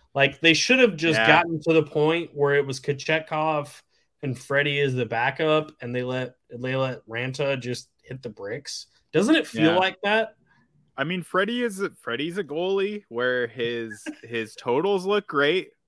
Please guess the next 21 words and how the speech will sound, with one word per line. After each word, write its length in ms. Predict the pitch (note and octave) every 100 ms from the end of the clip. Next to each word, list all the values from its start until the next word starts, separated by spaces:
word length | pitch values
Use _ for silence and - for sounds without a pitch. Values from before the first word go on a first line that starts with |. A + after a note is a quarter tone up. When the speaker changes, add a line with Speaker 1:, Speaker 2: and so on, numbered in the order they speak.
| _ _ _ _
Speaker 2:
His 180 | C3+ A#2+
totals 360 | C3+ C#3 E3+
look 140 | F#3+ D#3+
great 360 | C#3+ D3 D#3 - _
every 280 | A#2 A2 C3+
year. 380 | B2 A2+ A#2 - _ _ _ _ _ _ -
Um, 440 | A2+ G#2 G2+ G2 - _ -
but 260 | A2 G#2+ - _ _ _ _ _ _ _ _ -
the 100 | A2+
stretch 500 | - - B2 B2+ B2
leading 320 | B2+ C3 A#2
up 140 | A#2+
to 100 | -
the 80 | C3+
playoffs 840 | - B2 C3+ A#2+ G#2 - - - _ _ _ _ _ _ -
and 280 | A#2+ B2
into 340 | A#2+ B2 B2 D3+
the 120 | C3
playoffs, 720 | - C3 D#3 G#2 F#2 - - _ _ _ _ _
he's 300 | A2 A2 G#2+
not, 400 | A2 A2 A2